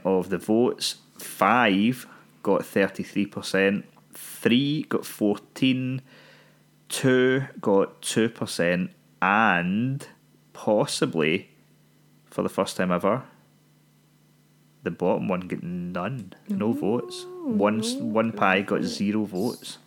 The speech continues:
Speaker 1: So people were high on this. It was sort of mainly split between four and five, similar to ourselves. Pretty good.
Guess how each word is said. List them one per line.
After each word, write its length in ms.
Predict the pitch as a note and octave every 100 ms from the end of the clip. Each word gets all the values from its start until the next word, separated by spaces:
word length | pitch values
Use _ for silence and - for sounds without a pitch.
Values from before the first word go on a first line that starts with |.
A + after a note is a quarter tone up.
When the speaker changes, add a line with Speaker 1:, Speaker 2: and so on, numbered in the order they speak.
| - - - - - - -
Speaker 1:
So 340 | - G2+ F#2+
people 320 | F#2 A2 -
were 80 | G2+
high 240 | F2+ E2+ A2+
on 120 | B2
this. 320 | A#2+ - - - - _ _ _ _ _ _ _ -
It 80 | F#2
was 120 | -
sort 220 | - F2+
of 140 | F2+
mainly 300 | G2 G2 G2
split 280 | - - G2
between 320 | G#2 - F#2+
four 240 | F#2+ - G2
and 140 | F#2
five, 420 | - G2 A2+ B2+
similar 320 | - G#2 G2+ G#2
to 120 | F#2+
ourselves. 480 | G2 A2 C#3+ - - - - G#3+ A3+ - - - - - - - - - - - _ - _ _ - -
Pretty 220 | - - F#3+
good. 240 | A3+